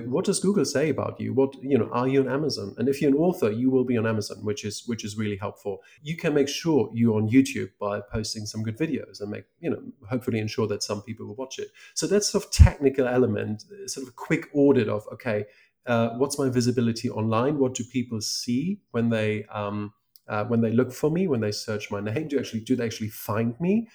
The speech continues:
Do I have a personal website, for instance, where I can, you know, um, put, put forward my vision, my story, my values, my offer? Um, and, and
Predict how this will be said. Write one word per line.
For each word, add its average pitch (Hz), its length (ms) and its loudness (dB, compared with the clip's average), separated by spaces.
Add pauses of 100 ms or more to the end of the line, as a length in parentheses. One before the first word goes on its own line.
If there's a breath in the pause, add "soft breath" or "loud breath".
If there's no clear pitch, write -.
(180 loud breath)
Do 135 100 4
I 127 60 2
have 131 100 -2
a 117 60 -2
personal 117 440 -6
website, 143 460 -4
for 151 100 -4
instance, 151 380 -6
where 117 120 -2
I - 20 -4
can, 113 300 -6 (260 loud breath)
you 131 80 2
know, 101 260 0
um, 110 480 -4 (260)
put, - 280 -6
put 135 160 -2
forward 120 420 2 (100)
my 110 280 2
vision, 131 380 -4
my 110 180 -2
story, 120 420 -2
my 113 180 -2
values, 110 560 -6
my 110 180 -2
offer? 165 460 -6 (600 soft breath)
Um, 131 480 0 (200)
and, 147 220 0
and 151 200 -4